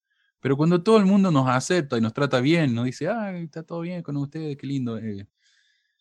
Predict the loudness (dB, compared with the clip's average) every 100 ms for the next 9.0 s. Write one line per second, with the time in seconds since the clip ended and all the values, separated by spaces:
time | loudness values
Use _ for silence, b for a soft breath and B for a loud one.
0 | _ _ -4 0 -2 -4 -16 -16 -10 -6
1 | -4 -4 -4 -4 -4 -4 -4 -6 -10 -10
2 | -10 -10 -10 -10 -10 -8 -10 -12 _ _
3 | _ _ _ _ _ _ _ _ _ _
4 | _ -20 -20 -20 -20 _ _ _ _ -10
5 | -4 -4 -6 -8 -6 -6 -8 -6 -4 -4
6 | -6 -8 -14 -18 -20 -20 -16 -14 -14 -14
7 | -12 -12 -12 -14 -8 -8 -6 -6 -6 -6
8 | -6 -10 -10 -10 -8 -8 -10 -14 -20